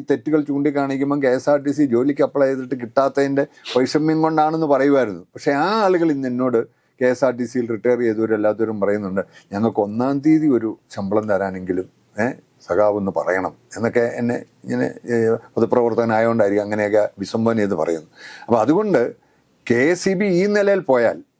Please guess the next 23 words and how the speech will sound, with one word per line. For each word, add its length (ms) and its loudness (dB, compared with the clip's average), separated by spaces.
വലിയൊരു 320 2
അപകടം 460 -2
അവരെ 180 0
തുറിച്ചു 340 -2
നോക്കുന്നുണ്ട്. 420 -2
അതിൻ്റെ 200 0
ഒരു 140 -2
കാരണം, 360 -2
പണ്ട് 200 2
ബി 120 0
എസ് 280 0
എൻ 140 -2
എൽ 260 2
കമ്പനിയാക്കിയപ്പം, 840 0
"ദേ, 240 2
കേരളത്തിൽ 480 2
ഇനി 120 2
ഒരു 220 2
ഗ്രാമത്തിലും 640 0
ഫോൺ 300 -2
കിട്ടിയാല" 340 0
എന്ന് 400 -6
പറഞ്ഞു. 280 -10